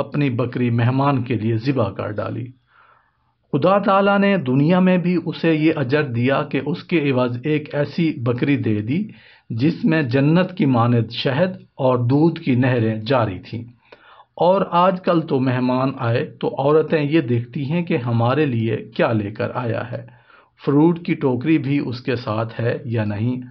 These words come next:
अगर नहीं तो इरशाद होता है, "जनाब, रोटी भी तैयार है और गाड़ी भी तैयार है।"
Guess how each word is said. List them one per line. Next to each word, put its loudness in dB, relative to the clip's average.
अगर 2
नहीं 2
तो -2
इरशाद -2
होता -2
है, -2
"जनाब, 2
रोटी 2
भी 0
तैयार 0
है -2
और 2
गाड़ी 4
भी 0
तैयार -2
है।" -12